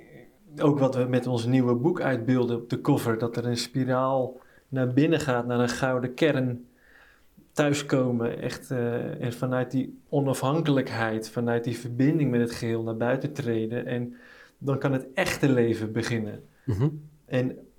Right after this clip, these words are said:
Speaker 1: het doet mij ook denken aan ver-, vergane beschavingen die we hebben gekend op aarde,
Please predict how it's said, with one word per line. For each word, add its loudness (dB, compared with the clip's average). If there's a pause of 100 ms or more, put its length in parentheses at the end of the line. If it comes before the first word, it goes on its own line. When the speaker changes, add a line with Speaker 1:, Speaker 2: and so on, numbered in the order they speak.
Speaker 1:
het -2
doet 6
mij 4
ook 2
denken 2
aan 0 (200)
ver-, 2
vergane 0
beschavingen 0
die 0
we 2
hebben 0
gekend -2
op -4
aarde, -4